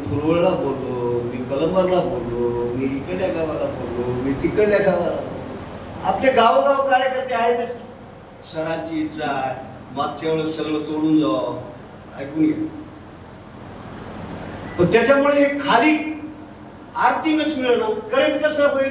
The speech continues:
बल्ब कसा लागेल? बरोबर आहे? मग आमच्यासारख्या कोणी कार्यकर्त्याला वाटते की, "बाबा, मी या पक्षात इतके दिवस काम केलो, मग माझं कशासाठी मी बरोबर?"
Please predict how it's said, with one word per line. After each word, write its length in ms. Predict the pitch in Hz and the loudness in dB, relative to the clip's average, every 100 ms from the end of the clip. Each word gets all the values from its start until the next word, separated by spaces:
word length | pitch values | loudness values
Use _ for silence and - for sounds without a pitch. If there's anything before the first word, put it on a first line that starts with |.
| 262 | 0
बल्ब 200 | 247 302 | 2 2
कसा 320 | 294 - 247 220 | 2 -2 -2 -2
लागेल? 300 | - - - - - - - - - - - - | -2 -4 -8 -12 -18 -18 -20 -20 -20 -20 -18 -4
बरोबर 300 | 269 311 - | 4 4 4
आहे? 180 | - - - - - - - - - - - - - - - - - - | 0 -6 -10 -14 -18 -18 -18 -18 -16 -16 -16 -16 -14 -14 -14 -12 -12 2
मग 140 | 240 | 4
आमच्यासारख्या 800 | 254 226 233 285 285 254 254 262 | 6 4 4 4 4 4 2 2
कोणी 300 | 262 214 247 | 2 -2 -8
कार्यकर्त्याला 720 | - - 233 226 214 220 214 | -10 -10 -10 -10 -8 2 4
वाटते 360 | 208 202 208 202 | 6 4 0 -4
की, 60 | 214 | -4
"बाबा, 140 | 214 | -6
मी 240 | 214 214 | -2 0
या 100 | 202 | 0
पक्षात 400 | 196 180 - 180 | 0 -4 -6 -6
इतके 260 | 170 - 180 | -8 -8 -6
दिवस 320 | 170 170 - | -4 -4 -6
काम 200 | 160 160 | -2 -2
केलो, 420 | - 147 135 165 | -2 -6 -4 -2
मग 300 | 180 175 165 | 0 0 2
माझं 220 | 170 175 196 | 2 0 -2
कशासाठी 600 | 196 202 233 226 202 180 | -4 -6 -6 -6 -6 -2
मी 80 | |
बरोबर?" 320 | 170 143 123 | -2 -4 -8